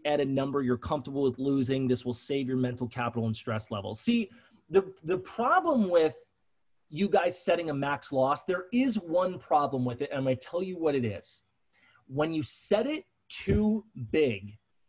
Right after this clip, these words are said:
you're going to wanna remove it from your broker 'cause now you've ex-, you can't accept that you're down that much, quote unquote, that much, right? When you have it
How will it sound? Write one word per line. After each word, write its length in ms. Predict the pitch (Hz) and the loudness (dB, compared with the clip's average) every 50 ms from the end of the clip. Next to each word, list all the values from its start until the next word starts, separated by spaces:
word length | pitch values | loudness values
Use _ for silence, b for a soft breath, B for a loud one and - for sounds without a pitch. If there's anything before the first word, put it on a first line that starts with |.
| _ _ - | _ _ -8
you're 180 | 127 147 156 | -4 -4 -4
going 440 | 123 117 110 160 160 175 202 220 233 | -4 -2 -2 0 2 2 4 2 2
to 120 | 226 226 | 2 0
wanna 380 | 226 190 180 175 170 170 170 170 | -2 0 2 2 2 2 2 0
remove 680 | 151 143 147 143 143 147 147 151 165 190 202 185 143 | 0 0 0 0 0 0 2 4 6 6 4 4 2
it 200 | 151 131 127 - _ _ | 0 -2 -2 -4 _ _
from 160 | 170 147 147 | -2 0 0
your 120 | 147 143 | 0 -2
broker 380 | 127 113 165 165 180 180 165 147 | 0 2 4 4 4 2 0 -6
'cause 300 | - - 160 143 117 135 | -4 -4 -4 -4 -6 -6
now 360 | 151 135 143 143 147 170 214 | -6 -2 -2 0 0 2 0
you've 200 | 233 196 220 190 | 2 2 2 2
ex-, 240 | 196 190 - - - | 0 0 -2 -6 -10
you 140 | 190 160 151 | -8 -8 -10
can't 320 | - - - 180 196 185 | -10 -8 -4 -2 -2 -2
accept 380 | 175 - - - 196 190 185 - | -2 -4 -2 0 2 2 2 0
that 120 | 165 - 147 | -4 -6 -6
you're 120 | 143 135 | -6 -6
down 580 | 117 110 143 139 139 147 147 147 143 135 120 110 | -4 -4 -2 -2 0 0 0 -2 -2 -4 -4 -4
that 360 | 123 123 131 131 131 - - _ | -4 -2 -2 -2 -4 -4 -6 _
much, 440 | 131 127 135 123 101 - - - - | -4 0 0 0 0 -2 -6 -12 -6
quote 160 | - 156 147 | -2 -2 0
unquote, 260 | 139 117 139 131 120 | 0 0 -2 -2 0
that 220 | 117 131 120 113 117 | -2 -2 -2 -2 -4
much, 280 | 117 98 - - - | -6 -6 -6 -6 -4
right? 260 | 120 117 131 170 - - _ b b b b b b b b b - | -2 0 0 -2 -4 -10 _ b b b b b b b b b -4
When 280 | 139 165 190 202 196 | 0 2 2 2 4
you 180 | 185 214 214 214 | 4 4 2 2
have 320 | - - 220 247 302 320 | 2 0 2 4 4 4
it 160 | 330 277 - | 2 0 -2